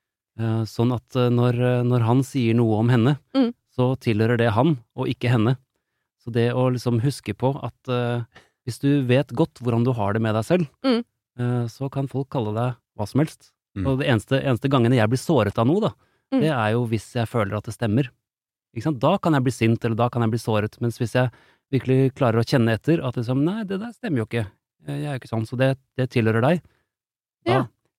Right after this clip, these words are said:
Speaker 2: Snakker
Speaker 1: Men
Speaker 2: vi om å sette opp en slags betalingsmur rundt sine egne følelser her nå? Den eneste måten du kan komme innenfor på, er med kjærlighet.
Speaker 1: En mer sånn zen-mur.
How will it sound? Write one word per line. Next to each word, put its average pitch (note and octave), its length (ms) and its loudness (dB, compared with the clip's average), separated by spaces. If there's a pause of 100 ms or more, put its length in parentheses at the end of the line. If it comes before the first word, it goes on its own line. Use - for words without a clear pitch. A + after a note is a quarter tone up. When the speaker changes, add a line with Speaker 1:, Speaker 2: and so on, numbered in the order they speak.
(340)
Speaker 2:
Snakker E4 100 2
Speaker 1:
Men D3+ 100 6
Speaker 2:
vi G#3+ 60 6
om G#3+ 80 0
å B3+ 80 0
sette B3+ 200 -2
opp F#3 80 -6
en A3 160 -4
slags - 960 -6
betalingsmur G#3 1080 0
rundt G3 160 4
sine A3 220 2
egne G#3 140 4
følelser G3+ 340 2
her G3 100 6
nå? B3 220 2
Den A3+ 180 2
eneste A3 160 -4
måten G#3 240 -2
du F#3 60 -2
kan G#3 160 -4
komme G3+ 180 0
innenfor E3+ 320 0
på, G#3 160 -6
er E3+ 160 2
med F#3 160 -2
kjærlighet. F3 340 -4
Speaker 1:
En E3+ 120 4
mer F#3 160 6
sånn E3+ 200 4
zen-mur. A#2 680 6